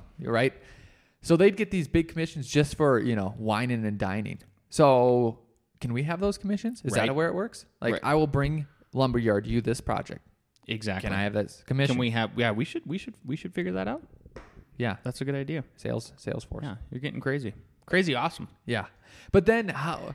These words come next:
Speaker 1: the only thing is, I, I love it, is that, um, well, wouldn't the contractor have those contacts too? So I don't know where it comes in. I don't know, but maybe it's something like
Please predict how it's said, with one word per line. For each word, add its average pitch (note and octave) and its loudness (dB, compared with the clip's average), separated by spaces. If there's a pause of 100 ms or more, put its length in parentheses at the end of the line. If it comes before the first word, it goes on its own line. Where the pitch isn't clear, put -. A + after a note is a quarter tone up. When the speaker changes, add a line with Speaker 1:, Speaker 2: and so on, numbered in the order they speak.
(160)
Speaker 1:
the D3+ 2
only G3 4
thing E3+ 2
is, B2+ -2
I, A2 -2
I A#2 0
love B2 4
it, G2+ 2
is G#2+ 0
that, G2+ -2 (300)
um, F#2 -2 (160)
well, D3 6
wouldn't D3 2
the D#3+ 0
contractor C3 0
have A2 -2
those G2+ -2
contacts - -10 (920)
too? - -4 (600)
So C3 2
I B2+ 4
don't D3 0
know C3+ 2
where B2+ 6
it A2 -2
comes A#2 -2
in. A#2 -2 (640)
I A#2 2
don't C3+ 2
know, B2 6
but A#2 2
maybe C3 4
it's B2 2
something A#2+ -2
like G2 -4